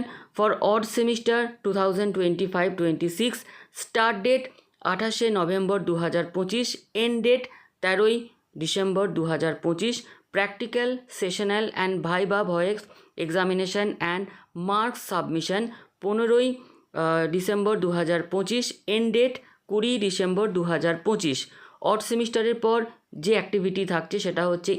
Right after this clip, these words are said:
ইভেন্ট সেমিস্টার দু হাজার পঁচিশ ছাব্বিশ, যেখানে commencement of academic programs সেকেন্ড,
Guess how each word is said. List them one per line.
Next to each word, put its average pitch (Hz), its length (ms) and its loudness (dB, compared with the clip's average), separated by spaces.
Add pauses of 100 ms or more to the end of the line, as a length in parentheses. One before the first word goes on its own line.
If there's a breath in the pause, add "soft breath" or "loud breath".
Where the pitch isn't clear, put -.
(140)
ইভেন্ট 220 260 2
সেমিস্টার 226 460 0 (360 loud breath)
দু 170 160 0
হাজার 175 300 2
পঁচিশ 180 320 0 (100)
ছাব্বিশ, 202 340 0 (340 loud breath)
যেখানে 214 320 0 (140)
commencement 226 540 2 (200)
of 196 60 2 (220)
academic 214 480 2
programs 175 460 0 (460 loud breath)
সেকেন্ড, 220 380 2